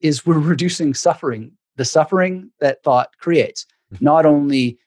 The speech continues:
Speaker 1: because we're worried about something that happened in the past that's never gonna change, but we're worrying about something in the future that, you know, is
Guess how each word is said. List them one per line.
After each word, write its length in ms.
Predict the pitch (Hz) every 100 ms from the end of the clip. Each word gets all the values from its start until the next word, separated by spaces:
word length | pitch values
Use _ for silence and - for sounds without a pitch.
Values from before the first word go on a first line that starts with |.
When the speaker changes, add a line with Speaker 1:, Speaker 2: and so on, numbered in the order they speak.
| _
Speaker 1:
because 500 | 139 131 143 131 120 -
we're 200 | 127 123
worried 400 | 147 147 139 131
about 360 | 123 120 120
something 400 | - 139 151 131
that 160 | 120 120
happened 320 | 127 - 123
in 100 | 113
the 80 | 110
past 400 | 117 120 143 -
that's 160 | 117 -
never 220 | 120 120
gonna 220 | 113 104
change, 380 | 104 110 165 175 _ _ _ _ _ -
but 320 | 127 117 113 _ -
we're 200 | 135 123
worrying 420 | 131 131 120 123
about 180 | 123 127
something 340 | - 120 123 117
in 120 | 113
the 80 | 104
future 420 | 123 123 180 202 _ _ -
that, 320 | 123 113 - _ _ _ -
you 120 | 127
know, 180 | 117 123
is 460 | 110 107 - -